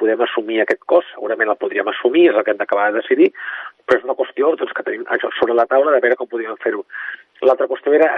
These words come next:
endarrerir terminis. El termini de recepció de correu i d'escrutini no l'hem pogut endarrerir. Això es va sol·licitar a la Junta Electoral Central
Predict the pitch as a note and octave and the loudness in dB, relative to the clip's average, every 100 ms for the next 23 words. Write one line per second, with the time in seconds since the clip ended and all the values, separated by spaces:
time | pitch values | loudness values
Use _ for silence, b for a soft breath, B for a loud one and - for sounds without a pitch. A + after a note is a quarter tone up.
0 | C#3 B2+ A#2+ B2+ D3+ - _ _ _ _ | 0 0 2 2 0 -6 _ _ _ _
1 | _ _ _ _ C#3+ A2 G#2+ A#2 D3 - | _ _ _ _ 0 0 -4 -8 -10 -12
2 | B B - C3+ B2+ B2+ C3+ F3 F3 D3+ | B B 0 2 2 0 -2 0 2 4
3 | C#3+ B2+ - - - C#3 D3 B2+ - B | 2 0 -2 -8 -10 -2 2 2 -2 B
4 | B B G#2+ B2+ - A#2+ C3 C3+ A#2+ A2 | B B 0 2 2 2 4 6 4 2
5 | A2 A2 G#2+ G#2+ B2+ A#2 - A#2 C#3 A#2+ | 0 2 2 2 0 -2 -4 -4 -4 -4
6 | A2 A2+ C#3 C3 A2+ A2+ A#2 G#2 G2+ F#2+ | -6 0 2 2 0 -2 -4 0 0 2
7 | D3 F3+ - B2 A2+ - A#2 - - A2+ | 0 0 2 2 2 0 -4 -4 0 0
8 | G#2 A2+ G#2+ G#2 G#2 G#2 - G2+ A2+ A2+ | 0 -2 -2 0 0 0 -2 -2 2 2